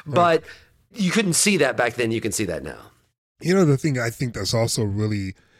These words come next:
Speaker 1: incredible about the way that rivalries have played out today versus yesteryear, and you're right, um, I certainly can't think of a lot of individual rivalries where back in the day, like this time period we're talking about thirty years ago,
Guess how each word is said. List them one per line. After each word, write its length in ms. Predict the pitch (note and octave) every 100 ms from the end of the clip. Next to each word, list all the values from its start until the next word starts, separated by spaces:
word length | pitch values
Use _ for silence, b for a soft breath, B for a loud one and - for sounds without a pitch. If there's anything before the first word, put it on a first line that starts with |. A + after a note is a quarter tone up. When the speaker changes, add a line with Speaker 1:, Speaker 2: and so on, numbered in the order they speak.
| b
Speaker 1:
incredible 600 | A#2 - B2 A#2+ A2 G#2
about 360 | G2 G#2 G#2 -
the 100 | G#2+
way 240 | G#2 G#2+
that 220 | G#2 G2+
rivalries 560 | F#2+ G#2 G#2+ G2+ G2+ G2
have 120 | G2
played 200 | A2+ G#2
out 140 | F#2+ F#2
today 320 | - G#2 G#2+
versus 340 | G2+ G2 F#2+
yesteryear, 440 | G#2 A2+ - G#2 F#2
and 120 | G2
you're 120 | B2
right, 360 | B2 D3 C3+ A#2+ b b b b b
um, 160 | A#2+ A2
I 80 |
certainly 340 | C#3 - D#3+ C#3
can't 320 | - C#3 A#2+
think 220 | C#3 C3
of 120 | A#2+ - -
a 140 | A2+
lot 340 | G#2+ A#2+ C#3+ D3+
of 160 | - A2 -
individual 560 | A#2+ A2+ A2 G#2 G#2
rivalries 520 | G2+ G#2 G2+ G#2 G#2
where 160 | A2 A#2
back 280 | A2 C3+ D3
in 100 | B2+
the 100 | A2+
day, 440 | G2+ C#3+ D3+ C3+ B2 b b b
like 140 | C3 A#2+
this 160 | C3+
time 240 | - D3+ C#3+
period 140 | C#3
we're 80 | B2
talking 260 | - C#3 C#3
about 220 | C3 -
thirty 180 | C3+ A#2+
years 240 | E3 G#3+
ago, 340 | C#3+ A#2+ A#2